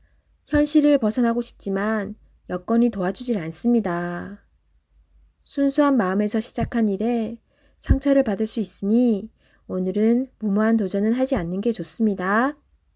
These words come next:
금전운. 마음만 앞서는 날입니다. 성급하게 해결하려 하지 말고 주변 사람의 조언을 참고하세요.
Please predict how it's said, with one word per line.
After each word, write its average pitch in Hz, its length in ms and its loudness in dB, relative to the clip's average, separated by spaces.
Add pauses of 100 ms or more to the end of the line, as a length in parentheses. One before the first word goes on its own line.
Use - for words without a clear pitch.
(880)
금전운. 196 800 -2 (1400)
마음만 240 460 4
앞서는 262 340 4
날입니다. 190 1040 -2 (600)
성급하게 311 580 2
해결하려 277 400 2
하지 254 240 -2
말고 208 720 4 (340)
주변 220 240 2
사람의 247 380 0
조언을 202 380 0
참고하세요. 185 1080 -2